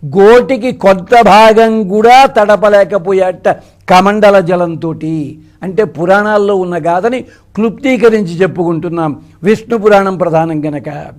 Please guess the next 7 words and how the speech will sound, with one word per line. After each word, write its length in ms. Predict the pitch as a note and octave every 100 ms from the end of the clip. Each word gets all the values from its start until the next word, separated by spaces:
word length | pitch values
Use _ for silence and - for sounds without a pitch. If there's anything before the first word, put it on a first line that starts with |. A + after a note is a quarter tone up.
| - _ _ _ _ _ -
ఆ 260 | D#3+ G#3+
సందర్భంలో 720 | A#3 G#3+ A3+ B3 F#3+ A3+ A#3+ A#3+
"అయ్యో 400 | G#3 G#3 B3 B3+
స్వామి, 500 | - F#3 F#3 A3+ B3
పాదాన్ని 680 | E3+ E3+ G3 A3 A#3 B3
కూడా 280 | A#3+ A#3+ B3
కడగలేకపోయాను, 1120 | A#3+ G#3+ G#3 A3+ G#3+ G#3+ A3 F#3 A3+ A#3 A#3+